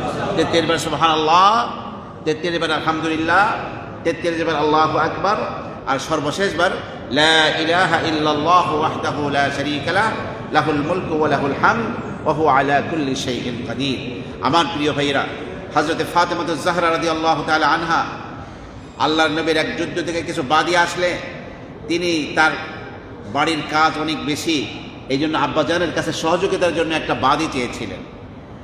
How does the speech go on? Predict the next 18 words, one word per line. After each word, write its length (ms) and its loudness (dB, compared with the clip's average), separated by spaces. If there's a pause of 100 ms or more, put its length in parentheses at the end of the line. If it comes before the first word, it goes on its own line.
(460)
তো 400 2
আল্লাহ 320 2
পাক 180 4 (1000)
হযরতে 380 -2
ফাতেমা 360 2
এবং 220 0
আলীকে 320 2
বললেন 320 0 (1000)
যে, 120 -2 (100)
"তোমাদেরকে 460 0
এর 200 0
চেয়ে 120 0
শ্রেষ্ঠ 380 -4
কোনো 140 -2
আমলের 340 0
কথা 140 -4
কি 100 -2
বলবো? 560 0